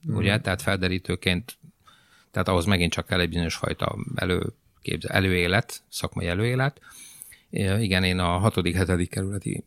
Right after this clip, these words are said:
Speaker 2: kapitányságon kezdtem nyomozóként, gazdaságvédelmi területen, tehát nem az erőszakos bűncselekmények, hanem inkább a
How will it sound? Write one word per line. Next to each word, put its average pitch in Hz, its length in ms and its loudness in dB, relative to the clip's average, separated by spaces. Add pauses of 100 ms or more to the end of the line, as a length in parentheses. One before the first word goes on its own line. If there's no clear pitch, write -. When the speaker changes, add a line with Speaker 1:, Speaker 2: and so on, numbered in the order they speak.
(160)
Speaker 2:
kapitányságon 90 720 -4
kezdtem 90 320 -4
nyomozóként, 101 720 2
gazdaságvédelmi 92 800 2
területen, 92 600 -4
tehát 98 340 -4 (720)
nem 87 180 2
az 82 100 0
erőszakos 87 440 0
bűncselekmények, 90 760 -2
hanem 90 220 -2
inkább - 340 -4
a 98 240 -6